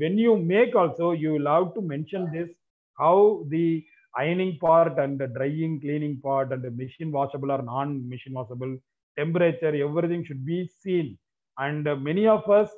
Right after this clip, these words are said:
we buy, but we don't look at this. Honestly, I mean, uh, uh, one or two out of ten times only we will see the instruction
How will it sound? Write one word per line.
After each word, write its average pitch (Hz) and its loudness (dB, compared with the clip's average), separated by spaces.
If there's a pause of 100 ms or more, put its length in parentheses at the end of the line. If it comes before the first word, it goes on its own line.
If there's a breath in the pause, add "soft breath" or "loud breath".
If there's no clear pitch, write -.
we 143 -10
buy, 170 0
but 143 -8
we 139 -8
don't 156 -6
look 135 -8
at 147 -6
this. 131 -10 (100)
Honestly, 185 -10 (500)
I 131 -6
mean, 156 -6
uh, 135 -8 (380)
uh, 127 -12
one 170 -2
or 185 0
two 220 2
out 170 2
of 170 -4
ten 180 -6
times 170 -2
only 160 -6
we 151 -8
will 139 -8
see 156 -12
the 151 -10
instruction 131 -12